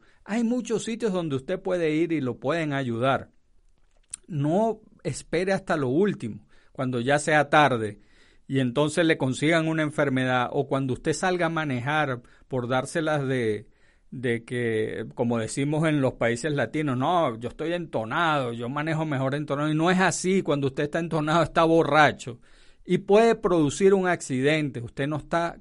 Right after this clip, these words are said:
cabalmente con sus reflejos al cien por ciento. Así que, por favor,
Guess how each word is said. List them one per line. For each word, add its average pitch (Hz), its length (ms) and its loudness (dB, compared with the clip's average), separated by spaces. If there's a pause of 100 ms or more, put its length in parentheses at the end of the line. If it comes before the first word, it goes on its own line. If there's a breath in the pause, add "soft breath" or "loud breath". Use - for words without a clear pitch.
cabalmente 156 960 -2
con 120 200 -6
sus 117 380 -10
reflejos 139 600 -4
al 117 160 -6
cien 120 280 -6
por 117 160 -6
ciento. 98 360 -10 (460 soft breath)
Así 147 240 -6
que, 202 140 0
por 180 240 -2
favor, 139 480 0